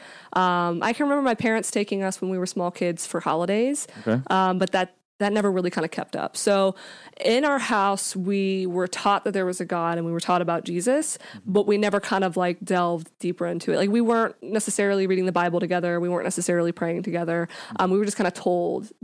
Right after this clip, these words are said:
Speaker 1: that that is a thing and that that is
Speaker 2: Yeah.
Speaker 1: real, and that was the extent of it.
Speaker 2: So was there,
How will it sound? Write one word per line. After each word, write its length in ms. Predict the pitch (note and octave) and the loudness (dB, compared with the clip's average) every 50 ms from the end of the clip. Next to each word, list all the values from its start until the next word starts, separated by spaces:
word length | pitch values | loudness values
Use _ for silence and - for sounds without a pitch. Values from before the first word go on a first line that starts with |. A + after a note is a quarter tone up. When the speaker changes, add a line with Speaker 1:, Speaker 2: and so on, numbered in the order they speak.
| E3+ - | -6 -2
Speaker 1:
that 440 | F#3+ F3 E3+ E3+ E3 - - - _ _ _ _ - F3+ E3 _ _ _ _ _ _ _ _ _ _ _ | -2 0 0 0 -2 -4 -6 -8 _ _ _ _ -20 -20 -20 _ _ _ _ _ _ _ _ _ _ _
that 180 | - F#3+ F3 E3+ | 0 0 2 2
is 160 | F3+ F3 - | 0 0 -2
a 40 | - | -4
thing 280 | F#3 - F3+ - - E3+ | -2 -2 -2 -2 -2 -4
and 80 | E3+ E3+ | -4 -2
that 80 | E3 | -2
that 140 | - - - | -2 0 2
is 100 | - - | 2 2
Speaker 2:
Yeah. 60 | - | 0
Speaker 1:
real, 140 | E3+ D#3+ - | 0 -2 -2
and 80 | D#3+ D#3+ | -2 -2
that 60 | - | -4
was 120 | C3 E3 | -4 -4
the 60 | - | -6
extent 280 | - - - - F#3+ - | -6 -6 -8 -8 -8 -10
of 80 | - - | -10 -10
it. 140 | D2+ - | -8 -2
Speaker 2:
So 80 | - - | 0 2
was 100 | A2+ G#2+ | 4 4
there, 160 | G#2 A2 G#2 | 4 4 4